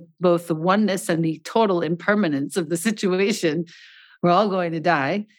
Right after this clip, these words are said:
and lose that whole story. If you're sitting every day,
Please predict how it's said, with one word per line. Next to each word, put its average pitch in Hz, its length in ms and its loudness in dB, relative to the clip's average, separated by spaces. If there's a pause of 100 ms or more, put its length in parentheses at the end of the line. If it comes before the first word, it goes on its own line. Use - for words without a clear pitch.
(540)
and 214 200 4
lose 311 320 0
that 147 240 0
whole 285 680 0
story. 262 760 -2 (960)
If 254 220 2
you're 220 80 4
sitting 330 520 0
every 214 400 0
day, 160 540 -2